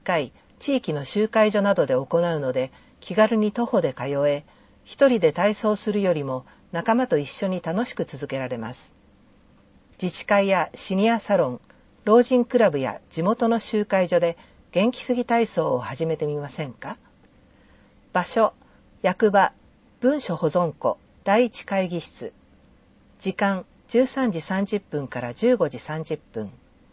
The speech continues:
対象、一、町内在住で介護予防に関心がある方、年齢不問。二、地域で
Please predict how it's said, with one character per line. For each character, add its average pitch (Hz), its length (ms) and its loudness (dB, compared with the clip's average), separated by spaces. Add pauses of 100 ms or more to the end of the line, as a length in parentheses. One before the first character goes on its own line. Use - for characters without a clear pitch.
(520)
対 196 180 2
象、 170 420 2 (400)
一、 185 400 -4 (380)
町 285 220 6
内 175 220 2
在 170 220 4
住 165 220 0
で 151 320 2
介 233 220 2
護 247 120 10
予 254 120 10
防 170 180 4
に 120 100 -4
関 180 240 -4
心 180 220 -6
が 165 160 -2
あ 156 60 -2
る 143 80 -8
方、 - 340 -8 (520)
年 190 200 0
齢 175 220 2
不 156 160 -10
問。 139 260 -10 (920)
二、 190 240 -2 (500)
地 269 220 0
域 165 180 -2
で 139 220 0